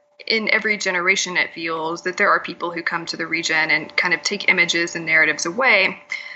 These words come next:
and then repackage them and sell them,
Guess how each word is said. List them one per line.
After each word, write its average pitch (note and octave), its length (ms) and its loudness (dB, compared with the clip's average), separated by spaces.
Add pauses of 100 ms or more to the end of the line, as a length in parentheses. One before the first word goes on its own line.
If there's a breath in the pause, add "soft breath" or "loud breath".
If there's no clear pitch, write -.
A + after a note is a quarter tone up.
(220 loud breath)
and G#3+ 120 2
then G#3+ 120 0
repackage G#3+ 580 0
them F3+ 500 0
and F3+ 160 2
sell E3+ 300 4
them, D#3+ 440 0